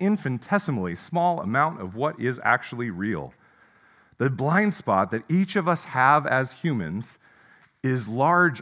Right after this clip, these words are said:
on a cosmic scale. Even the way we are built reminds of,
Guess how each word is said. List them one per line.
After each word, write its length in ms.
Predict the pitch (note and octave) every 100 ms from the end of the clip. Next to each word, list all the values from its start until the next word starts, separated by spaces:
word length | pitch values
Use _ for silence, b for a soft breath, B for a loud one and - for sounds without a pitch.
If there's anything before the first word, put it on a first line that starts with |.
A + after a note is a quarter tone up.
| -
on 120 | B2
a 80 | G2
cosmic 800 | - - C#3 C3 A2+ G2+ - - _
scale. 460 | - G#2+ F2+ - - _ _ _ _ _ _ b b b b b b b b b -
Even 320 | F#3 G3+ G#3
the 80 | D#3+
way 300 | C#3 D#3+ D#3
we 220 | B2+ C#3
are 160 | A#2
built 340 | G#2 B2+ C#3+ -
reminds 440 | A2+ A#2 B2 A2+
of, 200 | F#2+ F#2+